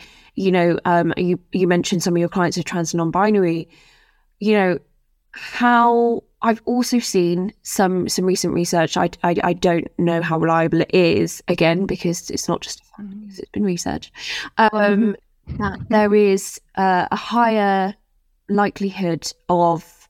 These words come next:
Speaker 1: within neurodivergent folk, of being trans and non-binary.
Speaker 2: Yeah.
Speaker 1: How that might be related to the way that we,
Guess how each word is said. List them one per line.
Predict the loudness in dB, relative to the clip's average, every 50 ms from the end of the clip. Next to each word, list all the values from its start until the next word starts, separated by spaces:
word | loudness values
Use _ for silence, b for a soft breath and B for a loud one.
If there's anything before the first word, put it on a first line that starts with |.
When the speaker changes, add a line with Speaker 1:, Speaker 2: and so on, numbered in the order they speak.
| _ _
Speaker 1:
within | 2 2 4 4 4 2 2 0 -2
neurodivergent | 0 2 2 2 2 0 0 0 2 2 2 2 0 -4 -6 -2
folk, | 0 2 2 2 2 0 -2 -6 b b b b b b _ _ _
of | 2 2 2 2 0
being | 0 0 0 -2
trans | -2 0 0 0 0 0 0
and | 0 0
non-binary. | 0 2 2 2 0 0 0 0 -2 -2 -2 -2 -2 -2 -4 B B B B B B B B _ -12 -4
Speaker 2:
Yeah. | -2 0 2 2 2 2
Speaker 1:
How | 0 0 -2 -2
that | -2 -2 -2
might | -2 0 2 2 0 0 0
be | 0 0 2
related | 2 2 0 2 0 0 -2 -2 -4 -4 -4 -4
to | -8 -4
the | -2 0
way | 0 2 2 2 0
that | 0 0 2
we, | 0 0 0